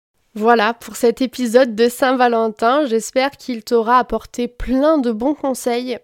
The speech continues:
et qu'il t'aidera si jamais tu te sens que, hum, c'est le moment pour toi de prendre du recul sur, euh, toi-même, sur, euh, ta passion, sur ton entreprise. Personnellement, et je le disais au cours de l'épisode, c'est un chemin que je mène, euh, depuis déjà quelques mois.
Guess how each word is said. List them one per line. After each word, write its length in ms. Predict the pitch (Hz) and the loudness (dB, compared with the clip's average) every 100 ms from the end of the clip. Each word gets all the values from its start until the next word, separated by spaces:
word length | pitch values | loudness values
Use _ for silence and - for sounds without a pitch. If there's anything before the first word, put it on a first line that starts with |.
| - | -8
et 120 | 220 | -8
qu'il 260 | - 269 247 | -8 -12 -4
t'aidera 500 | 320 294 233 240 254 | -2 0 0 0 -2
si 220 | - 220 | -8 -6
jamais 280 | 220 214 233 | -4 -4 -6
tu 160 | 233 | -8
te 40 | 214 | -16
sens 300 | - 240 247 | -8 -6 -6
que, 200 | 233 202 | -8 -8
hum, 260 | 196 202 185 | -8 -12 -12
c'est 120 | - | -8
le 80 | 220 | -4
moment 240 | 220 226 | 0 0
pour 260 | 226 254 - | -2 -6 -10
toi 300 | - 233 233 | -4 -2 0
de 160 | 214 202 | -2 -6
prendre 260 | - 226 | -4 -4
du 140 | 220 220 | -4 -4
recul 480 | 226 220 - 262 240 _ _ _ - | -4 -4 -8 -8 -8 _ _ _ -18
sur, 380 | - - 214 | -12 -6 -2
euh, 240 | 202 196 190 | -2 -4 -8
toi-même, 560 | - 196 190 208 233 | -10 -8 -4 -4 -4
sur, 260 | 220 - 190 | -6 -10 -10
euh, 220 | 190 185 | -10 -10
ta 140 | 180 190 | -12 -12
passion, 580 | 185 - - 180 220 | -12 -14 -10 -8 -8
sur 200 | 214 202 | -10 -14
ton 140 | - 202 | -10 -8
entreprise. 680 | 190 - 190 - 220 254 214 _ - - - _ _ | -8 -8 -12 -8 -6 -6 -8 _ -20 -20 -20 _ _
Personnellement, 580 | 240 240 262 247 247 294 | -6 -2 0 2 4 4
et 140 | 269 | 4
je 100 | 214 | 2
le 60 | 220 | -4
disais 200 | 214 254 | -4 -4
au 60 | 302 | -2
cours 140 | 247 | -2
de 60 | 233 | -4
l'épisode, 360 | 233 226 262 | -6 0 0
c'est 140 | 269 226 | 0 -4
un 80 | |
chemin 240 | 208 - 247 | -4 -2 -2
que 160 | 247 | -2
je 100 | 214 | -4
mène, 240 | 208 226 240 | -2 -2 -2
euh, 320 | 202 190 190 | -4 -4 -6
depuis 320 | 185 196 - | -10 -12 -10
déjà 300 | 208 214 254 | -6 -4 -4
quelques 380 | 247 277 247 - | -2 -4 -2 -2
mois. 360 | 247 233 233 | 0 2 0